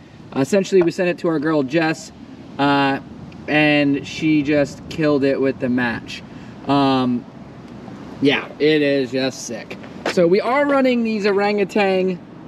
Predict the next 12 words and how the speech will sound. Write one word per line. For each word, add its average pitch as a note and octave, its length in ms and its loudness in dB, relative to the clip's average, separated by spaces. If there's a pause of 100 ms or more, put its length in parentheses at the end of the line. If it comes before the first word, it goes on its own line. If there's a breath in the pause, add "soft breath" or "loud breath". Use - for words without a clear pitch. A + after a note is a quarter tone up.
(400)
orange A#3 340 6
wheels. A3+ 380 4
These E3 160 -2
are D#3+ 60 -2
the D#3+ 100 2
durians, F#3+ 540 4
just E3 160 -4
like D3+ 140 0
we D#3 80 2
normally D#3+ 400 2
run. E3 340 2
However, D#3 680 2